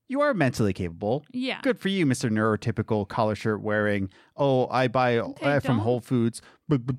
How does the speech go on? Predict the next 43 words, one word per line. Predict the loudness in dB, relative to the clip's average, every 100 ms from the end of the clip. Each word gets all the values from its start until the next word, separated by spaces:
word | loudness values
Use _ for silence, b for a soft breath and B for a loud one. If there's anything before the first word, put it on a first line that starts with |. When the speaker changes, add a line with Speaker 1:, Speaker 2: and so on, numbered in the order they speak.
| -2
Speaker 1:
blah. | 0 0 -2 b b _ _ _ _ _
I | -2
don't | 0
like | 0
Speaker 2:
Don't | -2
s-, | -14 -20 _ _ _ _ _ -2
Speaker 1:
that. | -2 -2
Speaker 2:
don't | -18 -20
judge | -18 -18 _
people. | _ _ -20 -12 -2
Speaker 1:
I | -2
will | -2
judge | -2 -2 -2
people | -4 -2 -4 -2
every | -2 -2 2
day | 2
of | 2
the | 0
week. | -4 -8 B B B B
Um, | 0 2 2 2 0 -6 _ _
or | -2 -2
two, | -2 0 0 0 -2 -8 _ _ _ _ _ _ _ _
you're | -2 0
hiding | 2 2 0
something. | 2 0 2 0 0 -4 _ _ _ -4
You | -4
feel | -2 -2 2
like | 2 0
you | -2
don't | 0 0 0
need | 0 0
it. | -2 -4 _ _
And | 0 2 2
there, | 2 0
therefore, | -2 -2 0 0 2 2
if | 0
you | -2
go | 0 0
to | 2
your | 0
physical | 2 -2 -2 -2
trainer | 0 0 0 -2 -2
or | -2 0 0